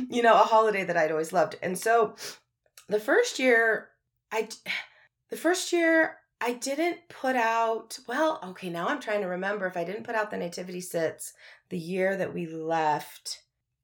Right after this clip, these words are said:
or if it was the next year, 'cause it, it might have been that year where I was like, "You know what? I just, I'm not sure.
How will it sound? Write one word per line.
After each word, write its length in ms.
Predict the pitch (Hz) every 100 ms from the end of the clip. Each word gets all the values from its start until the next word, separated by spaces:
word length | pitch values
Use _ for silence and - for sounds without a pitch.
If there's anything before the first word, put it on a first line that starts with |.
| -
or 100 | 175
if 100 | 170
it 100 | 160
was 140 | 160
the 80 | 170
next 260 | 160 151 147
year, 100 | 139
'cause 200 | 208 202
it, 100 | 220
it 180 | 233 240
might 260 | 240 262
have 140 | 262 202
been 280 | 214 208
that 340 | 190 190 185 170
year 200 | 180 170
where 140 | 156
I 40 | 165
was 120 | 175
like, 140 | 175
"You 80 | 214
know 100 | 220
what? 120 | 220
I 100 | 202
just, 200 | 202 - -
I'm 140 | 202
not 240 | 214 247 -
sure. 520 | - 185 180 196